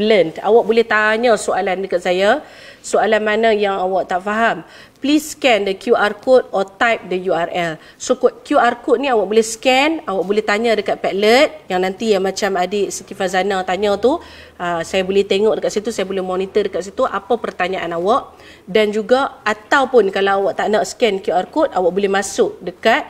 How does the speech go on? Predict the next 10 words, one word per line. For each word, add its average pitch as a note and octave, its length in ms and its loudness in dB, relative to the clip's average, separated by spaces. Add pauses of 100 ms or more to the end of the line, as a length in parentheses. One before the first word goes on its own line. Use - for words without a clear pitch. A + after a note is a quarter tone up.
(240)
website - 560 0
tu, F3+ 80 -6
H F3 320 -4
T A3+ 160 -8
T G#3+ 160 -6
P G#3+ 320 -6
S B3+ 320 2
bit G3 400 -2
ly A#3+ 320 -2 (400)
dua C4 760 2